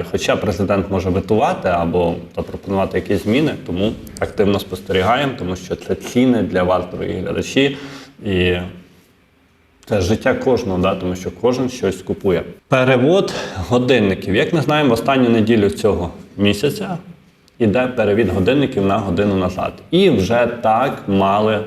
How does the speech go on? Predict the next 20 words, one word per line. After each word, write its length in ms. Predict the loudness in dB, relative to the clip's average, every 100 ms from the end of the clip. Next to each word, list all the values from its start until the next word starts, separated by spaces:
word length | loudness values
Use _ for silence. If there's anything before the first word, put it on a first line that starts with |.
| -8 -4
залишити. 520 | 0 2 0 -4 -14 -16
Тобто 300 | -16 -6 -2
вже 300 | -2 2 2
більше 460 | 2 2 2 0 -4
переводити 680 | -2 0 2 2 2 0 -2
вперед-назад, 1000 | -4 -2 2 2 0 -2 -2 -2 -2 -4
вперед-назад 720 | 0 0 0 -2 0 0 -2 -12 -20 -10 0
не 180 | 4
будуть. 380 | 4 2 0 -2
Тобто 260 | -6 -2 0
змінювати 560 | 4 4 4 2 2
літній 320 | 2 2 2 -2
і 160 | 0
зимовий 420 | 0 2 2 2
час. 360 | 2 0 -2 -6 -16 -12 -2
Але 460 | 0 2 2 0 -4 -14 -20 -20 _ _ _ -20 -20 -20 _ _ _ _ _ 0
пройшла 380 | 2 2 2
інформація, 720 | 2 2 2 4 4 2 2 0
що 260 | 0 -4
президент 600 | 0 2 2 2 2 2